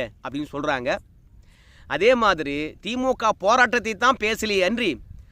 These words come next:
ஆனால் மம்தா பானர்ஜி விஷயத்தை எல்லா ஊடகமும் பேசிச்சே இல்லையா? அப்படி பேசுனதுனால மக்களுக்கு என்ன கொண்டு வந்து சேர்த்துச்சு தெரியுமா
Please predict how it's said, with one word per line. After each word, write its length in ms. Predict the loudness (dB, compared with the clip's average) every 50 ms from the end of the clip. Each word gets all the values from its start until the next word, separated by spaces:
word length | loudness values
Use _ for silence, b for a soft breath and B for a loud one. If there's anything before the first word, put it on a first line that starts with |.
| b b -8
ஆனால் 340 | -4 -4 -2 0 0 -2 0 4
மம்தா 360 | 4 4 4 4 4 4 4
பானர்ஜி 340 | 6 4 2 2 0 0 -4
விஷயத்தை 480 | -6 -4 -2 -2 -2 -2 0 -2 -2 -2 0 0
எல்லா 280 | 0 0 2 4 6 6 6 6
ஊடகமும் 360 | 6 6 6 6 4 4 4
பேசிச்சே 360 | 2 0 0 0 0 2 2
இல்லையா? 300 | 2 2 2 0 0 -2 -2 -6 -12 -20 b b b b b b b -6
அப்படி 180 | -4 -4 -4 0
பேசுனதுனால 720 | 4 4 4 6 4 4 4 4 6 6 6 6 6 4 4 4
மக்களுக்கு 400 | 4 2 4 4 2 2 2 0
என்ன 160 | 0 0 0
கொண்டு 220 | 0 0 0 2 2
வந்து 160 | 0 0 0
சேர்த்துச்சு 380 | 0 0 -2 -2 -4 -8 -8 -4
தெரியுமா 400 | -2 0 0 2 4 6 6